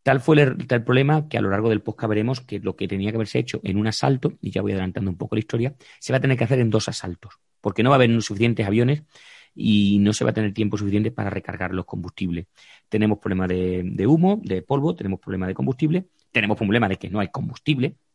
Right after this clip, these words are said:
porque Grecia, evidentemente, los británicos cuando se han retirado de Grecia, han dejado Grecia como un erial, han destruido, eh, transporte de combustible, han destruido depósitos de combustible, han destruido todo lo que es posible. Es más, recuerdo que en el, el, el famoso puerto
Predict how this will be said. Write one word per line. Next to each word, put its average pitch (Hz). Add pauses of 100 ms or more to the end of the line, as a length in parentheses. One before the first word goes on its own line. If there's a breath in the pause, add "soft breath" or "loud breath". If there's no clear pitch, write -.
(100)
porque -
Grecia, 104
evidentemente, 101
los 104
británicos 101
cuando 95
se -
han 101
retirado 104
de 101
Grecia, 117 (260 loud breath)
han 101
dejado 92
Grecia 113
como 95
un 92
erial, 147
han 123
destruido, 92 (340 soft breath)
eh, 90
transporte 95
de 90
combustible, 160
han 113
destruido 95 (180 soft breath)
depósitos 98
de -
combustible, 135
han -
destruido 107
todo -
lo 98
que 90
es -
posible. 165 (160)
Es 117
más, 131 (280 soft breath)
recuerdo 135
que 117
en 107
el, 92
el, - (180)
el -
famoso 117
puerto 117